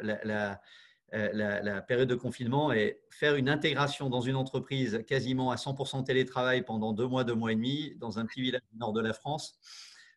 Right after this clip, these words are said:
euh, bon, enfin voilà, c'est, c'était possible. Je dis pas que, euh, c'est, c'est du pur bonheur, mais, mais en tout cas, c'est, c'est, c'était possible. Bon, ça, c'était plus pour le clin d'œil.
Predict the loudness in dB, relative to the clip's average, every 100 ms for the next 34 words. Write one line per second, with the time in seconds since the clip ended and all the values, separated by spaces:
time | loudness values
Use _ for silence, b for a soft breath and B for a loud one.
0 | -4 -2 0 2 2 4 2 4 2 -2
1 | -10 -8 -4 -6 -6 -12 -4 -2 2 4
2 | 4 0 -4 -4 0 2 4 6 6 2
3 | B B B -2 0 0 4 4 4 -2
4 | -2 4 4 8 6 6 4 2 -4 0
5 | 2 2 2 0 0 -2 -2 -2 0 -6
6 | -4 -8 -6 -8 -6 -6 -8 -10 -14 -8
7 | -8 -4 -6 -6 -8 -8 -8 -4 -2 -2
8 | -4